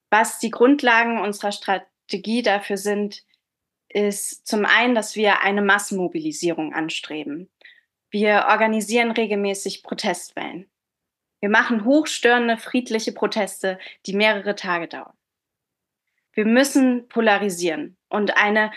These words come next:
öffentliche Mehrheit für unsere Visionen gewinnen, nicht für unsere Protestformen.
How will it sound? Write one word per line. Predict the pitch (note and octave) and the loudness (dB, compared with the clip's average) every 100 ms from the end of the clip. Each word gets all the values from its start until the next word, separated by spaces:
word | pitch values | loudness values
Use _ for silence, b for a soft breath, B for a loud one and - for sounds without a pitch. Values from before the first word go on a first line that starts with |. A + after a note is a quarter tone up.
| B B | B B
öffentliche | A3 C#4 D4 C4 B3 B3 A#3 | 2 4 4 4 2 0 2
Mehrheit | A#3 B3 B3 A#3 - | 4 4 2 0 2
für | A#3+ | -2
unsere | A3+ A#3+ A#3 G#3 | 0 -2 -2 -2
Visionen | G#3+ G3 G3 C4 B3+ F3 D#3+ | -2 -2 2 4 4 2 -2
gewinnen, | D#3+ - D#3 - - _ | -6 -8 -8 -10 -16 _
nicht | - G3+ - - | -6 -6 -6 -4
für | A3 | -2
unsere | G#3+ F#3+ | -2 -10
Protestformen. | - - G3 - - - | -14 -6 -6 -6 -12 -20